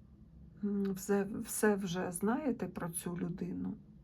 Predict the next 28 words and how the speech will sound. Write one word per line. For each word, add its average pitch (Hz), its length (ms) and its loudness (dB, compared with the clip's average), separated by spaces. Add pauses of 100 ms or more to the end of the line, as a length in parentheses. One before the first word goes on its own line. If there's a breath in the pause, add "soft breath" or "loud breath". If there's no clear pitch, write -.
(360)
вже 190 360 -2
знаєте, 185 840 0 (240)
що - 300 -4
людина 185 480 0
не 190 160 2
дуже 185 360 0
то - 160 -6
і 175 100 -4
змінюється, 196 760 2
бо 175 200 0
повністю 87 720 -2
вже - 200 -2
сформована 180 840 -2
особистість. - 1000 -4 (640 loud breath)
І 202 340 10 (220)
ви 202 220 6
просто 214 500 2
от, 185 220 0
е, 185 180 2 (560)
тому 208 300 10
так 202 240 2
і 202 40 8
виридуєте, 185 760 2
що - 180 -2
ви 196 140 4
боїтесь 202 640 4
себе 190 680 0
ошукати. 190 840 -2